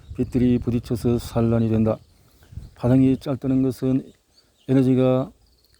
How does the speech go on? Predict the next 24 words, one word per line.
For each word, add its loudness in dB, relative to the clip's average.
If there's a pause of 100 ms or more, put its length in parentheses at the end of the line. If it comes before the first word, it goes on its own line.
높다는 0
뜻이기에 0 (920)
같은 2
각도로 0 (200)
부딪혀도 -2
더 -2
강하게 0
반발한다는 -2
뜻이 -4
된다. -2 (1080)
파란 2
빛은 0
파장이 0
짧고 -6 (520)
에너지가 2
높기에 -2
그만큼 -2
대기 -2
중에서 0
입자들과 -2
더 0
강하게 0
부딪혀서 0
산란하며 0